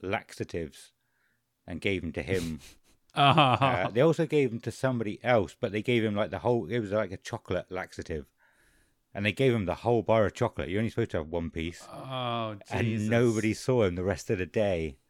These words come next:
Speaker 1: But yeah, there's so many memories, but I don't remember which year they're from. So that all the,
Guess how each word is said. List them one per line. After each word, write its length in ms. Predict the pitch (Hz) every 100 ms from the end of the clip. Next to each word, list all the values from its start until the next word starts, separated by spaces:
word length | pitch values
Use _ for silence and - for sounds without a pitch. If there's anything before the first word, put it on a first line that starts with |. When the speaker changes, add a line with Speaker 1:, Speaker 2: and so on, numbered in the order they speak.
| _ _ _ _ _ _
Speaker 1:
But 120 | 113
yeah, 180 | 120 104
there's 160 | 104 -
so 220 | 135 120
many 400 | 117 107 98 - _ _ _ _ _ _ -
memories, 360 | 120 104 90 -
but 100 | 87
I 60 |
don't 140 | 98 107
remember 220 | 101 95
which 200 | 101 107
year 120 | 98
they're 120 | 92
from. 300 | - 110 87
So 180 | 78 95
that 220 | 85 113 - - _ _ _ _
all 240 | - 151 190
the, 160 | 175